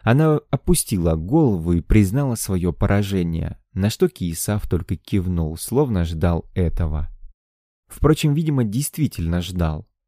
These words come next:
Знал, что девушка ему не противник. Он еще вчера об этом говорил. Шайер спал с лица.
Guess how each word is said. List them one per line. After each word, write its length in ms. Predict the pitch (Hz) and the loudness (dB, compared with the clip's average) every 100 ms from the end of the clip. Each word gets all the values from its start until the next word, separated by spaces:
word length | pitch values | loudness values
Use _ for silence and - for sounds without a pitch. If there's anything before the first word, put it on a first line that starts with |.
| _ _ - | _ _ -4
Знал, 300 | 101 - 269 | 0 2 2
что 180 | - 90 | 2 0
девушка 460 | 87 139 113 - | 4 2 0 -2
ему 160 | 85 87 | -2 0
не 140 | 90 | 0
противник. 760 | - 107 - 104 80 78 80 _ _ _ _ _ | 4 2 2 -4 -2 -6 -10 _ _ _ _ _
Он 160 | 127 165 | 2 4
еще 200 | 165 156 | 4 0
вчера 320 | - 95 92 | 0 0 0
об 200 | 90 82 | 2 2
этом 300 | 87 95 82 | 2 0 -2
говорил. 640 | 90 85 85 82 90 90 _ _ _ _ _ _ | 0 2 2 0 -2 -16 _ _ _ _ _ _
Шайер 520 | - - 135 143 104 - | -10 0 2 4 0 -2
спал 420 | - - 151 151 | -6 -4 0 0
с 140 | - 143 | -2 -2
лица. 540 | 143 - 92 78 92 | -4 -2 -4 -4 -10